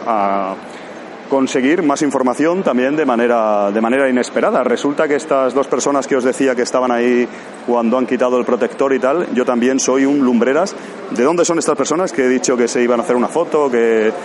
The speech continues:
estaban ahí aproximándose a, a este, a este Ryo Hazuki y esta Senhua de metraquilato que, que habían habilitado? Pues eran personal de Deep Silver, de aquí del booth de, de Deep Silver.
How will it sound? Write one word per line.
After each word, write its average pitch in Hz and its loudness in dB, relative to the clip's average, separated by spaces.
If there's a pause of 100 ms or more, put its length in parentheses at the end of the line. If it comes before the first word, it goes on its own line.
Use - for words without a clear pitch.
(240)
estaban 139 0
ahí 135 2
aproximándose 147 0
a, 113 0
a 123 0
este, 120 0 (360)
a 131 0
este 139 0
Ryo 139 2
Hazuki 135 -2
y 127 2
esta 123 -2
Senhua 117 0
de 123 0
metraquilato 127 0
que, 120 0
que 120 0
habían 117 2
habilitado? 135 2 (440)
Pues 139 4
eran 165 4
personal 170 0
de 180 0
Deep 143 0
Silver, 170 2
de 123 4
aquí 139 0
del 139 2
booth 131 0
de, 120 2
de 117 2
Deep 117 0
Silver. 160 0